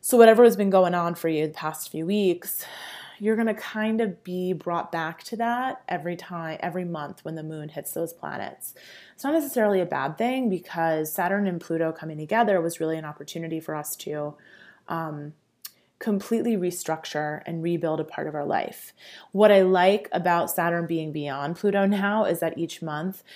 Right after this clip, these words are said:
the moon will hit Pluto first. That's the dark underneath the surf-, underneath the surface trauma, um,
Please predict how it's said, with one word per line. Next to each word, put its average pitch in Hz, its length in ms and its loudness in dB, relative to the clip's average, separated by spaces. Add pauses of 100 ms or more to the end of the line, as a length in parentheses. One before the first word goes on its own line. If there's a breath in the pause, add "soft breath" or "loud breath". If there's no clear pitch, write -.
(120 loud breath)
the 185 100 -2
moon 190 220 2
will 214 140 2
hit 233 320 -2
Pluto 240 320 4
first. 165 680 0 (340 loud breath)
That's 202 480 6
the 302 160 2
dark 240 800 4 (200)
underneath 214 1300 2 (400)
the 170 340 -8
surf-, 190 480 0
underneath 233 400 2
the 214 80 2
surface 185 800 2 (460 loud breath)
trauma, 180 1000 0 (420 soft breath)
um, 160 480 -4